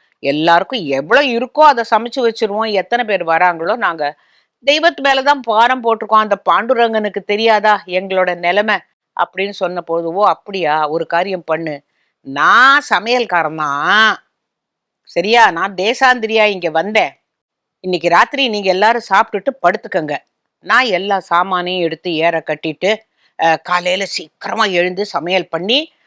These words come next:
அ, எல்லாம் தயார் பண்ணிடுறேன். சரியா?" "ஐயோ, உங்களுக்கு எதுக்கு கஷ்டம்னா?" "ஏன், நீ சாப்பாடு போட்டியே,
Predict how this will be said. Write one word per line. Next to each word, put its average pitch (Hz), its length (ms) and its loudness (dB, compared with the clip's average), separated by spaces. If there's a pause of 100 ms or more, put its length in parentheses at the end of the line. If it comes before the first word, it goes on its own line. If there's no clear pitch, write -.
(260)
அ, 175 60 4 (440)
எல்லாம் 220 380 -2
தயார் 196 360 2
பண்ணிடுறேன். 160 480 -6
சரியா?" 202 540 0 (280)
"ஐயோ, 185 200 0
உங்களுக்கு 214 460 0
எதுக்கு 226 320 -2
கஷ்டம்னா?" 202 380 -4
"ஏன், 302 400 4
நீ 226 140 -10
சாப்பாடு 247 480 2
போட்டியே, 214 460 0